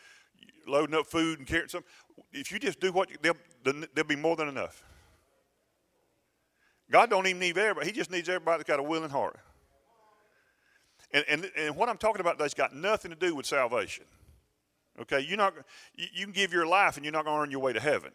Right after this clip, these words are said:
This ain't got nothing to do with that. But this is because we have been born again. And because God has changed our life,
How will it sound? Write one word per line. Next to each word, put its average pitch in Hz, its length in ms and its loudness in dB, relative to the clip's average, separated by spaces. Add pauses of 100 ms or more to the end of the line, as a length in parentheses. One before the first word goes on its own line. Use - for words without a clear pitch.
(140)
This - 180 -4
ain't 165 100 -4
got 156 120 0
nothing 131 160 -6
to 143 60 -6
do 151 40 -4
with 131 100 -2
that. 92 180 -2 (260)
But - 100 -14
this 202 160 0
is 175 80 -2
because 160 440 2
we 165 100 -4
have 214 320 0
been 147 140 -2
born 117 240 -4
again. 82 320 -10 (880)
And 147 120 -2
because 151 300 6
God 175 360 10
has 202 200 2
changed 131 380 0
our 117 140 4
life, 120 280 2